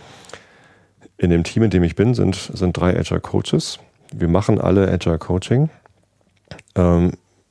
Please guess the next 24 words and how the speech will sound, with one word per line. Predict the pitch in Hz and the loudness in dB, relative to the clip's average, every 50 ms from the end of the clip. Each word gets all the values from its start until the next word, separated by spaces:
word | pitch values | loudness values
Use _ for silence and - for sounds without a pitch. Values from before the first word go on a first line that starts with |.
| _ | _
ich | - 98 87 - | -8 -8 -4 -2
habe | - 95 - - - | -2 -2 -2 -2 -2
ein | - 85 85 | 0 0 0
ziemlich | 80 - - 117 123 120 113 - - - - - - - - - - - _ _ _ | 0 0 0 2 2 0 0 -4 -8 -18 -20 -20 -20 -20 -20 -20 -20 -20 _ _ _
großes | - - 104 107 - - 87 | -4 -2 -2 -2 -2 -2 0
Selbstbewusstsein, | - 104 123 - - - - 95 82 92 95 95 - - 95 90 90 87 87 87 87 - _ - - - | 0 0 0 0 -2 -4 -4 -2 -2 -2 -2 -2 -2 0 2 2 4 4 2 2 -2 -6 _ -10 -4 -2
was | 87 87 92 - - - - - | -2 -2 -2 -4 -8 -12 -14 -10
meine | - - 85 85 92 113 113 | -6 -2 0 2 2 4 4
Erfahrung | 107 95 98 - - 101 104 107 104 98 90 | 2 2 0 0 -2 0 0 0 0 0 0
angeht, | 85 85 85 87 90 - | 0 -2 -2 -4 -2 -2
denn | 95 87 90 | 0 0 0
ich | 95 - - | 0 0 0
habe | 98 98 95 92 - - - - _ _ _ _ _ _ _ | 0 0 0 0 -4 -14 -20 -20 _ _ _ _ _ _ _
agile | - 95 85 92 95 92 | -2 -2 0 0 0 0
Softwareentwicklung | 95 - 98 - - 87 85 95 92 - - 87 85 | 0 0 -2 0 0 0 0 0 -2 0 0 0 2
jetzt | 87 87 - - - - | 2 0 -2 -4 -10 -6
schon | - - 85 85 | -2 0 0 2
im | 85 87 85 | 2 0 0
vierten | 82 - - 117 127 - - 90 | -2 0 0 0 0 2 0 0
Unternehmen, | 82 82 80 80 80 80 78 80 87 98 120 123 - - - - - - - - _ _ - | 0 -2 -2 -2 -2 0 0 2 2 2 0 -2 -4 -10 -20 -20 -20 -20 -20 -20 _ _ -6
äh, | - - | -2 0
am | 87 110 - - - 85 82 80 | 0 2 2 0 0 0 0 0
Wickel | - 90 - 101 107 120 117 - - - - - _ - | 0 0 2 2 2 2 0 -2 -6 -12 -20 -20 _ -4
und | - 95 90 87 87 87 87 87 87 85 - - - - | -2 0 2 2 4 4 2 2 2 0 -2 -8 -12 -12